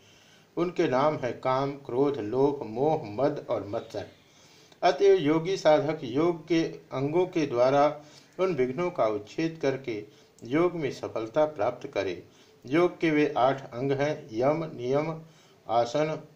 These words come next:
प्राणायाम, प्रत्याहार, धारणा, ध्यान और समाधि। योग साधकों को इनका साधन अवश्य करना चाहिए। यम दस कहे गए हैं, अहिंसा, सत्य, अस्तेय, ब्रह्मचर्य, दया, सरलता, क्षमा, धृति,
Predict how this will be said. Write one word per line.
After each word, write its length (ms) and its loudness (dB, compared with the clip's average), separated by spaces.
प्राणायाम, 720 2
प्रत्याहार, 720 2
धारणा, 560 0
ध्यान 380 -4
और 220 -4
समाधि। 520 -8
योग 300 4
साधकों 540 2
को 220 -4
इनका 580 0
साधन 600 0
अवश्य 340 -6
करना 320 -2
चाहिए। 480 -6
यम 460 0
दस 380 0
कहे 200 2
गए 180 0
हैं, 280 -14
अहिंसा, 520 2
सत्य, 420 -4
अस्तेय, 480 2
ब्रह्मचर्य, 640 -2
दया, 400 2
सरलता, 640 -2
क्षमा, 440 -4
धृति, 640 -6